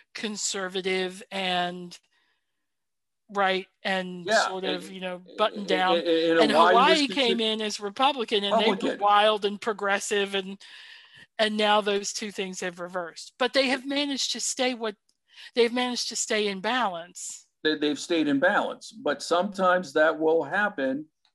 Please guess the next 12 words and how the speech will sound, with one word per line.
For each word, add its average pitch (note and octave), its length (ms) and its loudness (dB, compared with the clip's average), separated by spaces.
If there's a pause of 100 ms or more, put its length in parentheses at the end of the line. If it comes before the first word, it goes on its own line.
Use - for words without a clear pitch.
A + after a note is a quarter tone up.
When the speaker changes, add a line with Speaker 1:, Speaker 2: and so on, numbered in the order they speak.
(140)
Speaker 2:
Congress F3 520 -2
will E3+ 180 -2
go E3 260 4
ahead D#3+ 320 0 (100)
and C3 220 -4
wait E3+ 420 -2 (380)
to D#3 240 2
admit D#3+ 500 -2
two F3+ 160 -2
or F3+ 120 2
three D#3+ 320 -4
states, D#3+ 760 -4